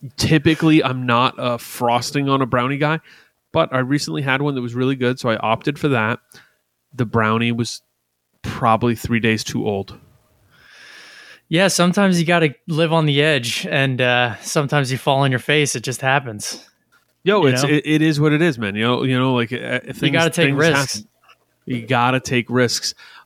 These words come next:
Speaker 2: Um, which is a nice segue into today's record. Pete, why don't we get into it?
Speaker 1: It is. Um, today we're gonna talk about Brian Eno's, um, Another Green World, uh, which is one that I think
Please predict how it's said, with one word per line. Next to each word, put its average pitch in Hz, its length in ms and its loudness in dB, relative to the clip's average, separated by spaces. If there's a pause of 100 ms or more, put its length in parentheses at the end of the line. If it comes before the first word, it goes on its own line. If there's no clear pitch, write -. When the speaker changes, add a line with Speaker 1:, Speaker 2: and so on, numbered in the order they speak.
(140)
Speaker 2:
Um, 135 360 0 (920)
which 139 240 0
is 135 120 -2
a 139 60 2
nice 139 260 0
segue 139 320 2
into 123 200 -4
today's 117 360 0
record. 117 380 -4
Pete, 120 220 -4
why 107 100 -2
don't 117 100 0
we 120 80 -4
get 110 140 -6
into 110 300 -6
it? 107 100 -12 (340)
Speaker 1:
It 139 160 -2
is. 147 400 0
Um, 127 420 0
today 151 340 0
we're 165 100 0
gonna 143 160 0
talk 143 220 0
about 131 280 -2
Brian 143 400 0
Eno's, 135 760 -4
um, 127 320 -2
Another 135 320 0
Green 135 400 -2
World, 123 540 -2 (1040)
uh, 120 440 0
which 135 580 0 (400)
is 131 220 -2
one 147 480 0
that 139 480 -2 (1120)
I 151 120 2
think 165 420 0